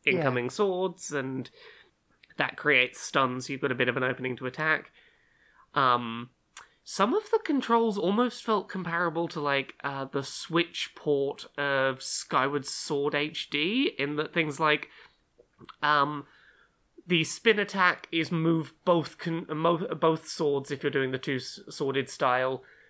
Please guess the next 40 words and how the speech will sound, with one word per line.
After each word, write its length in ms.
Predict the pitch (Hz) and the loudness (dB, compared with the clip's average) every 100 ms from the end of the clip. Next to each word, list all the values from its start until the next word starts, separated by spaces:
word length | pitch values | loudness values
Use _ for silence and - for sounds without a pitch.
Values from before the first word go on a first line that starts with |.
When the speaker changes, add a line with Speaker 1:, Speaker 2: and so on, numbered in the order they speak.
| _ _ | _ _
Speaker 2:
to 200 | - 185 | -2 0
the 120 | 160 175 | 2 0
side 300 | 175 147 143 | 2 2 2
at 120 | - | -2
the 80 | 147 | -2
same 260 | 151 143 | 0 0
time, 300 | 143 143 170 | 0 0 2
the 80 | 190 | 0
same 240 | 185 135 127 | 2 2 2
way 100 | 127 | -4
that 120 | 131 | -6
you 60 | |
set 220 | - 135 - | -2 -2 -2
off 180 | 123 - | -6 -4
that, 360 | 120 95 - - - | -4 -4 -8 -10 -4
Speaker 1:
Mm-hmm. 440 | 147 135 123 127 | 2 4 4 4
Speaker 2:
uh, 40 | 123 | 2
spin 300 | - 190 180 | -2 -2 -2
attack. 380 | 180 196 185 - | 0 0 0 -4
Speaker 1:
Yeah, 100 | 165 | -6
yeah. 240 | 151 147 131 - - _ _ _ _ - | -6 -10 -16 -20 -20 _ _ _ _ 2
Speaker 2:
It 380 | 185 247 262 - _ _ _ | 4 4 0 -6 _ _ _
played 300 | - 143 131 | 2 4 4
really 240 | 165 190 233 | 2 2 2
nicely, 580 | 302 339 - 139 113 | 0 -2 0 2 2
and 460 | 127 127 131 135 131 - | 2 2 2 -4 -6 -6
I'm 600 | 147 147 151 151 151 143 - | 0 2 2 0 -4 -8 -14
very 360 | 165 170 170 208 | -4 -2 0 -2
curious 440 | 190 220 240 240 - | -4 -4 -2 -4 -6
to 80 | |
see 140 | - 214 | -8 -8
what 140 | 208 | -8
that's 220 | 202 170 196 | -8 -8 -2
like 220 | 196 190 | -2 -2
when 200 | 196 190 | -2 0
more 240 | 190 190 | 2 2
people 260 | 185 185 190 | 0 -4 -6
are 40 | |
playing 400 | - 180 202 247 | -2 -2 -2 -2
it. 220 | 330 - | -4 -4